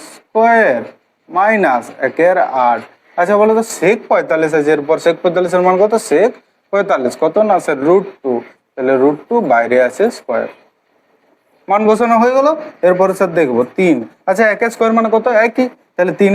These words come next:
into এক মানে কত? তিন, মাইনাস এটা কত? তিন বাই চার, মাইনাস এটা একের তিন, রুট থ্রি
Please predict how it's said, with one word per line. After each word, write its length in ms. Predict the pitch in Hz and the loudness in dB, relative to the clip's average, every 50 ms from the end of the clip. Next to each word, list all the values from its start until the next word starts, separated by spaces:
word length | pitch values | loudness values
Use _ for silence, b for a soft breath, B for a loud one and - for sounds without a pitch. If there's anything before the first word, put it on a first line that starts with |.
| 202 | 2
into 140 | 202 185 202 208 | 0 0 0 0
এক 60 | 202 196 202 | 0 0 -2
মানে 120 | 202 202 196 | -2 -2 -2
কত? 100 | 208 208 240 226 - | -2 -2 -2 -2 0
তিন, 160 | 196 165 139 123 117 117 127 160 | 0 0 0 -2 -4 -4 -2 0
মাইনাস 340 | 175 165 156 139 117 104 - - - 156 | 0 2 2 0 -2 -2 -4 -6 -4 -2
এটা 120 | 147 185 190 185 | 0 0 0 0
কত? 120 | 208 202 226 233 - - | -2 -2 -2 -4 -2 0
তিন 140 | 147 143 135 139 135 139 | 0 0 0 0 0 0
বাই 180 | 156 180 220 269 320 - - _ _ _ _ _ _ _ - | 0 0 0 -2 -4 -6 -14 _ _ _ _ _ _ _ -4
চার, 300 | - 226 233 226 175 123 107 - - - - _ _ - - | -2 0 2 2 0 0 -4 -6 -12 -16 -20 _ _ -6 -2
মাইনাস 440 | 131 131 135 139 160 185 226 262 269 - - - _ _ | 0 0 2 2 2 2 0 0 -4 -8 -14 -18 _ _
এটা 140 | _ - 131 127 127 | _ 0 0 0 0
একের 260 | 127 - 160 175 175 170 - - | 0 2 0 0 0 -2 -2 0
তিন, 220 | 202 208 226 262 277 285 - - _ _ - 131 | 2 2 4 4 2 0 -2 -6 _ _ -4 -2
রুট 140 | 139 156 147 - - | -2 -2 -2 -4 -4
থ্রি 160 | 170 151 | -2 -2